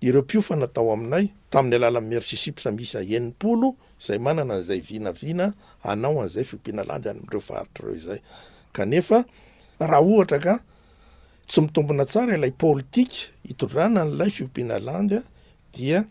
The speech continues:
averiko, amafisiko. Ny fahafiala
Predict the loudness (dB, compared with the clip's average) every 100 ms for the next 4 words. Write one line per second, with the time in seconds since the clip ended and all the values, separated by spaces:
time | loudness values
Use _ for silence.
0 | _ _ _ _ _ _ _ _ _ -20
1 | -12 -8 -2 4 4 4 -2 -4 -4 -6
2 | -6 -10 -20 _ -20 -20 -20 -20 _ _
3 | -8 -2 -2 0 -2 -2 -4 -2 0 -2
4 | -4